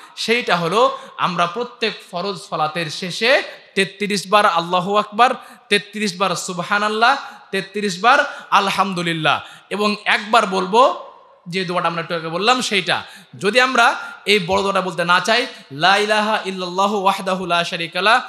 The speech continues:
লাহুল মুলকু ওয়া লাহুল হামদু ওয়া হুয়া আলা কুল্লি শাইইন কাদির, এটা না বলতে চাই, তাহলে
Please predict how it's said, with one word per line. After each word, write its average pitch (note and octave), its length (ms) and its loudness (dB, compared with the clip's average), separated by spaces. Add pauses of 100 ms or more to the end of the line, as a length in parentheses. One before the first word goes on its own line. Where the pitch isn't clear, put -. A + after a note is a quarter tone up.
(240)
লাহুল G3 300 2
মুলকু F#3+ 300 -8
ওয়া F3+ 60 -2
লাহুল F3 260 -4
হামদু G3 460 -4 (240)
ওয়া G#3+ 120 4
হুয়া A#3 200 6
আলা F#3+ 220 4
কুল্লি A3+ 380 -2
শাইইন F3+ 340 -4
কাদির, F#3 440 4 (320)
এটা G3+ 140 -4
না E3 160 2
বলতে F3 240 -4
চাই, A#3 140 -4
তাহলে G3 280 -2